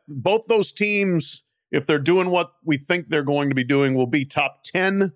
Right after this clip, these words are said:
uh, at that point, and somebody may get eliminated from the playoff race,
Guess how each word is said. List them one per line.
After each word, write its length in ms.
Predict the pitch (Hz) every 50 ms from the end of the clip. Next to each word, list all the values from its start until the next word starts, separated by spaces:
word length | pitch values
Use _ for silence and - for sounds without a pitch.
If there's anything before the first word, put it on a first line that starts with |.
| _ _ _ _ _ _ _ _ -
uh, 180 | - 147 156 165
at 140 | 170 147 -
that 260 | 175 185 190 - _
point, 340 | - 190 202 202 214 220 - -
and 260 | 165 160 160 170 160
somebody 380 | - - 196 220 233 226 208 175
may 180 | 175 190 202 185
get 140 | 175 196
eliminated 560 | 185 180 180 185 185 180 180 180 180 175 160 135
from 140 | 175 175 170
the 80 | 160
playoff 400 | 139 143 185 190 165 135 113 117 - -
race, 420 | 123 123 113 117 - - - -